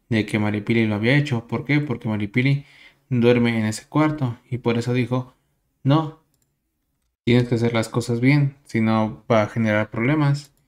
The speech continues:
Y Cristina, "Claro, que se lo diga directamente mejor". Y Maripili, "Sí,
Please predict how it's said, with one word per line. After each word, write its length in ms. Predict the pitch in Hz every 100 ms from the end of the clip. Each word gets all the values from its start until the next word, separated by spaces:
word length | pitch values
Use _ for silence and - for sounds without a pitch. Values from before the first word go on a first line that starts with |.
| _ _
Y 120 | 127 120
Cristina, 500 | 113 117 123 120 -
"Claro, 380 | 135 156 139 -
que 100 | 120
se 100 | 113
lo 120 | 113
diga 240 | 147 143
directamente 720 | 120 120 120 - 120 143 143 120
mejor". 420 | 113 - 175 - _ _ _ _ _ _ _ _ -
Y 540 | 127 117 113 110 110 - _ -
Maripili, 480 | 117 113 - 120 117
"Sí, 320 | 165 170